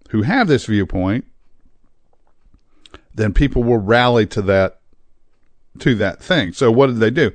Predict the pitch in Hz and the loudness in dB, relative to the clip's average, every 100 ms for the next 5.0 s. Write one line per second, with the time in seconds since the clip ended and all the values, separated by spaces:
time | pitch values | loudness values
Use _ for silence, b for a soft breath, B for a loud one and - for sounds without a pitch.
0 | B B B B _ _ _ _ 147 165 | B B B B _ _ _ _ 0 0
1 | 139 151 - 170 135 120 135 139 120 107 | 2 -2 -2 2 2 4 0 2 0 0
2 | 110 131 - 135 123 120 107 101 101 98 | 0 -2 0 0 2 2 0 0 0 0
3 | 101 123 - 131 123 117 110 113 110 110 | 0 -2 -2 0 2 0 0 0 -2 -2
4 | - 143 139 123 120 117 110 110 104 - | 0 2 2 2 2 2 2 2 -2 -4